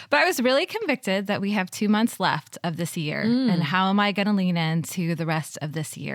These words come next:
Speaker 1: Like, I don't
Speaker 2: Ooh.
Speaker 1: want to be just wishing this time away. And I was really recollecting actually my word of the year yesterday. And I was like, "How do I finish this strong?"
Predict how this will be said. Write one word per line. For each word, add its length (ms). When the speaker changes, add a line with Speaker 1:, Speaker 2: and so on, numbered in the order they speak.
Speaker 1:
Like, 200
I 180
don't 240
Speaker 2:
Ooh. 20
Speaker 1:
want 220
to 80
be 120
just 200
wishing 320
this 100
time 240
away. 460
And 180
I 80
was 160
really 220
recollecting 600
actually 280
my 160
word 240
of 100
the 80
year 340
yesterday. 640
And 120
I 100
was 140
like, 120
"How 200
do 80
I 120
finish 340
this 220
strong?" 640